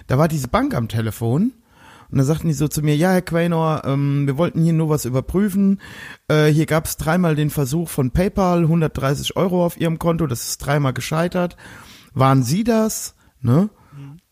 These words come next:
Speaker 1: Und ich so, "Äh, ja, das war ich, ich hab das und das probiert." Sagt die, "Ja, äh, PayPal stellt sich da immer ein bisschen an, wir wollten nur überprüfen, ob da kein Schindluder mit Ihrer Karte getrieben wurde.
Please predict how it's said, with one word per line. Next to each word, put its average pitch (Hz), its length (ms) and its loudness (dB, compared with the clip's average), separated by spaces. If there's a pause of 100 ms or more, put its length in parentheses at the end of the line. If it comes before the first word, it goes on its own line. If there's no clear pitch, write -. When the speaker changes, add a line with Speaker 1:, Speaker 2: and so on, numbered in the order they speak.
(100)
Speaker 1:
Und 135 100 2
ich - 120 0
so, 127 260 0
"Äh, 123 380 2
ja, 101 240 -2
das 127 240 -4
war 120 200 0
ich, 170 100 -2
ich 131 120 -2
hab 131 140 -4
das 131 160 -2
und 117 100 -4
das 131 140 0
probiert." 143 320 -4
Sagt 131 160 -4
die, 120 140 -4
"Ja, 185 360 2 (460)
äh, 127 380 2
PayPal 160 440 0
stellt 139 280 -4
sich - 120 -12
da 131 100 -4
immer 175 160 0
ein 160 60 0
bisschen 147 280 -2
an, 160 120 2
wir 143 120 2
wollten 143 240 2
nur 160 140 2
überprüfen, 147 480 -2
ob 113 120 -4
da 131 100 0
kein 127 200 -2
Schindluder 143 400 -2
mit 127 120 0
Ihrer 110 220 -2
Karte 165 300 -2
getrieben 147 400 -4
wurde. 147 260 2